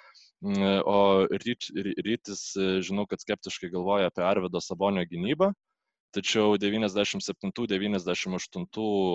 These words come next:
Arvydas Sabonis, e, tai yra vienareikšmiškai geriausias, e, e, centras, kurį galima pasirinkt puolime. Taip pat, e, ši, ši, kaip prieš kai kurias modernias N B A komandas, kaip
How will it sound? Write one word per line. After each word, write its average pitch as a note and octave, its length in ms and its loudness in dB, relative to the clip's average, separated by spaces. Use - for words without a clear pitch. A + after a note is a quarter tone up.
Arvydas F2+ 480 -4
Sabonis, G2+ 560 -2
e, F2+ 220 0
tai F2+ 160 -4
yra G2 160 2
vienareikšmiškai G2+ 720 0
geriausias, G2 640 -2
e, F2+ 160 0
e, F2+ 160 -2
centras, G2+ 500 0
kurį F2+ 180 -4
galima F#2+ 320 0
pasirinkt G2+ 500 -6
puolime. E2+ 440 0
Taip G2 140 -2
pat, A#2 220 4
e, F#2 340 4
ši, D#2 280 -8
ši, F2+ 300 -6
kaip G2 160 -6
prieš - 220 0
kai G#2 100 -4
kurias A2 360 -2
modernias G2+ 500 0
N F#2 140 0
B G2 120 2
A - 40 -8
komandas, F#2+ 560 0
kaip - 160 -10